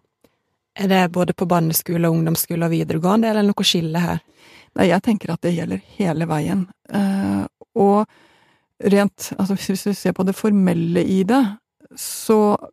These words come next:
Speaker 2: kan ikke foreldre få like mye innsyn i hvordan det er på skolen for barna når de har fylt atten. Men helt frem til da, så har vi like mye ansvar, faktisk mer enn barnet selv. Og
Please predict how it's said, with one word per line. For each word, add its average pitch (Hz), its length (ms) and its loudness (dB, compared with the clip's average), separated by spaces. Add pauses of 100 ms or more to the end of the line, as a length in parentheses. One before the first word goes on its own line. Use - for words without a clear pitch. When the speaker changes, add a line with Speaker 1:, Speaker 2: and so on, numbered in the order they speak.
(440)
Speaker 2:
kan 180 220 2 (100)
ikke - 200 -8
foreldre 175 680 0 (840)
få 226 100 0
like 190 320 0
mye 175 160 0
innsyn 180 520 0
i 185 40 0
hvordan 175 300 0
det 175 100 0
er 151 80 -6
på - 80 -16
skolen 175 240 0
for 180 160 0
barna 170 240 2
når 175 200 0
de 175 100 -2
har 196 60 -4
fylt - 280 -8
atten. - 460 -6 (460)
Men 202 200 0
helt 254 400 0
frem 185 300 0 (100)
til 220 160 2
da, 220 200 4 (480)
så - 200 0
har 190 300 4
vi 180 180 2
like 185 320 -2
mye 175 200 0
ansvar, 170 440 -2 (360)
faktisk - 400 -6
mer 190 320 2 (260)
enn 185 140 2
barnet 170 260 0
selv. 240 220 0 (1080)
Og 208 260 4